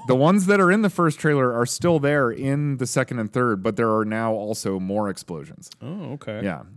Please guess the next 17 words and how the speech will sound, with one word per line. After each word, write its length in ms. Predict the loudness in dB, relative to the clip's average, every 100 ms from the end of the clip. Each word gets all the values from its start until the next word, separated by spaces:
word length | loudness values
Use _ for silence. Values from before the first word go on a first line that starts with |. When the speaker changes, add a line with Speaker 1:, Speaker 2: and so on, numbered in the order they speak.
| -10
Speaker 1:
that 160 | -8
weren't 440 | -6 -6 -6 -8 -10
in 400 | -8 -8 -8 -10 -16 _
Speaker 2:
The 80 | -20
first 160 | -16 -8
Speaker 1:
the 40 |
Speaker 2:
one. 20 | -6
Speaker 1:
same 320 | -2 -2 -2
shot, 420 | 0 0 0 -4
same 220 | -2 0
exact 320 | 0 0 -2
shot 320 | -2 -2 -2 -6
in 80 |
the 80 | -10
first 240 | -8 -8 -10
one. 180 | -16 -8
Speaker 2:
Huh. 180 | -6